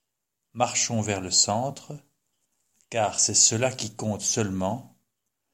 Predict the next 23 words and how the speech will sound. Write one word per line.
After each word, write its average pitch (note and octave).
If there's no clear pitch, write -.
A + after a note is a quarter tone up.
et A2+
non A#2
pas A2+
les F#2+
quolibets A#2
ou A2+
les G#2
acclamations A2
des G2
foules G#2+
ignorantes. F#2+
Faisons A2+
premièrement A2+
notre G2
soumission A2
à G#2+
Dieu G#2+
dans G2
le F#2+
secret A2+
de F#2+
nos F2+
cœurs. C3